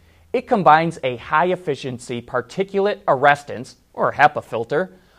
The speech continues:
with an air ionizer and a monitoring system that updates the driver with real-time info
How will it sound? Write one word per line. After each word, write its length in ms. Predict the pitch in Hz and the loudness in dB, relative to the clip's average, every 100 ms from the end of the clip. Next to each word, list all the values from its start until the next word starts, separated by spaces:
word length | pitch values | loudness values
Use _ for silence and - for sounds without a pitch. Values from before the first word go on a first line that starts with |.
| _ | _
with 160 | 233 269 | -6 -2
an 120 | 240 | -2
air 240 | 233 247 247 | 2 2 4
ionizer 760 | 247 277 247 135 160 202 202 202 | 6 4 4 2 2 0 -4 -4
and 120 | 165 | -6
a 40 | |
monitoring 680 | 143 190 269 254 147 120 117 | -4 -2 -2 -4 -4 -6 -10
system 580 | - 135 127 180 202 - _ | -10 -10 -4 -4 -4 -8 _
that 180 | 143 - | -4 2
updates 460 | 180 180 180 180 - | 0 2 0 -2 -4
the 100 | 156 | -2
driver 460 | 170 196 185 139 | 4 6 4 0
with 220 | 127 127 | -4 -8
real-time 640 | 127 190 202 185 180 160 170 | -8 -4 -4 -4 -6 -6 -6
info 500 | 254 254 139 139 | -8 -2 0 0